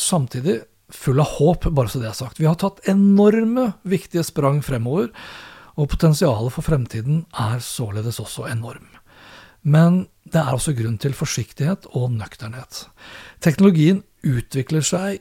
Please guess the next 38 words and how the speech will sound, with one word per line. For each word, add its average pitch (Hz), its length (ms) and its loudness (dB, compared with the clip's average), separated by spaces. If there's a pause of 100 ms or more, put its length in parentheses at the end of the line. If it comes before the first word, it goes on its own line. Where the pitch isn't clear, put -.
(140)
i 160 320 -4
et 165 220 -6 (160)
eksponentielt 160 1400 0
tempo, 139 320 0 (1800)
og 151 80 2
det 156 80 6
er 151 80 6
helt 147 180 2
umulig 117 440 4
for 175 100 2
oss - 260 -6
nærmest 156 380 2
å 147 80 -6
holde 110 260 -2
tritt. - 380 -12 (1080)
Vi 180 240 8
må 190 480 6
gjøre 160 240 4
vårt 156 160 0
beste 175 500 0
for 143 200 -2
å - 40 -4
forstå 147 360 -2 (320)
hva 117 140 -4 (200)
den 117 320 -4
betyr 196 380 2
for 247 100 0
oss, - 140 -6 (580)
hvordan 127 480 0
den 127 260 0
kommer 127 220 0
til 120 100 -4
å - 60 -12
påvirke 110 460 -6
livene 107 320 -4
våre 107 180 -4
videre 98 340 -6
fremover, 214 540 4